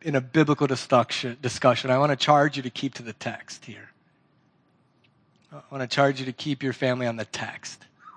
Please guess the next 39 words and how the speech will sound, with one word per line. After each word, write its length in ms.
And 200
wives, 440
if 80
I 100
could, 480
children, 600
I 120
would 200
ask 400
that 80
you 280
honor 640
your 200
husband 340
and 120
father 360
in 160
this. 300
Make 220
it 60
easy 260
for 300
him. 180
I 140
had 180
a 60
P 260
H 240
D 200
in 100
making 300
these 160
things 180
difficult 480
on 100
my 140
father. 420
It's 120
shameful. 500